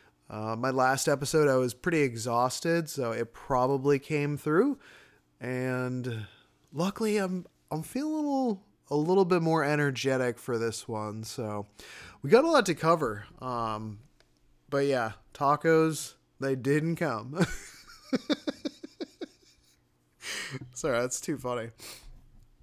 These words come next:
Um, anyways, though, we got, uh, we got a lot of, a lot of stuff to talk about today.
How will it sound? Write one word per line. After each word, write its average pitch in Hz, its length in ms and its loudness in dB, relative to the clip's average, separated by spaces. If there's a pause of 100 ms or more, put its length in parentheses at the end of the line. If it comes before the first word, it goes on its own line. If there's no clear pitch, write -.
(640)
Um, 127 640 0 (120)
anyways, 214 340 4
though, 147 160 4
we 160 160 2
got, 170 320 4
uh, 160 460 4
we 143 160 -2
got 240 160 2
a 269 40 2
lot 156 280 4
of, 151 320 4
a 131 80 -2
lot 131 280 2
of 151 80 -2
stuff 156 320 0
to 127 80 -14
talk 127 300 4
about 151 300 4
today. 156 420 4